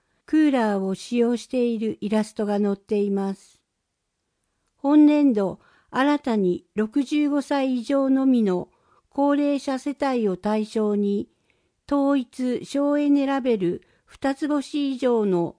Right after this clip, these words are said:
エアコンの設置にかかる費用への補助金、対象経費の半額で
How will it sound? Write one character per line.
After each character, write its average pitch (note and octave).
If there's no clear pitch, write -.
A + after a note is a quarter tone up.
エ A#3+
ア C4
コ C4
ン B3+
の A#3+
設 A#3+
置 A#3+
に A#3+
か A#3+
か B3
る A#3+
費 B3+
用 B3
へ G#3
の F3
補 G#3+
助 G#3+
金、 G3
対 C#4
象 D4
経 D4
費 A#3
の E3+
半 A#3
額 A3
で G3